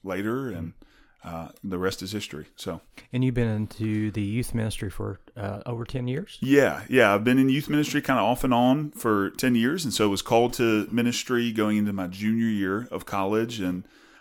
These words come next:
Speaker 1: um, so started as a youth and recreation intern at, at First Baptist Concord, and, um, a-, and over the last decade have just had lots of different roles in youth and family ministry. So became a ministry resident, and,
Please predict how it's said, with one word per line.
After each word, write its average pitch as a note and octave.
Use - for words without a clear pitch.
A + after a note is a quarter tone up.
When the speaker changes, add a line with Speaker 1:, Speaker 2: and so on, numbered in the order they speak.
Speaker 1:
um, F#2
so -
started A#2+
as A2+
a G#2
youth G#2
and G#2
recreation G#2+
intern G2
at, -
at D#2+
First G2+
Baptist F#2+
Concord, G#2
and, F#2
um, F2
a-, -
and F#2+
over G2
the F#2+
last G#2
decade G2+
have G2
just G2
had F2+
lots F#2
of G2
different F#2+
roles A#2
in F#2+
youth G#2+
and F#2+
family G2
ministry. A2
So F#2
became F2+
a F#2
ministry F2+
resident, A2+
and, E2+